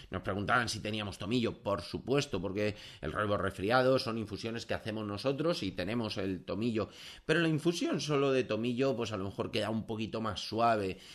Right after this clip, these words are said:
eh, queda ese sabor a campo, pero cuando la acompañamos con el roibo resfriado que tiene ese punto cítrico, con el,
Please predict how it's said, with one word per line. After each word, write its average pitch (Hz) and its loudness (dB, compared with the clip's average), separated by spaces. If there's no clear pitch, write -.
eh, 98 0
queda 104 0
ese 104 -2
sabor 98 -2
a 92 -6
campo, 107 0
pero 147 2
cuando 127 4
la 123 4
acompañamos 120 2
con 120 -2
el 113 0
roibo 123 4
resfriado 117 0
que 107 0
tiene 113 -2
ese 110 0
punto 104 -2
cítrico, 113 0
con 104 0
el, 98 -2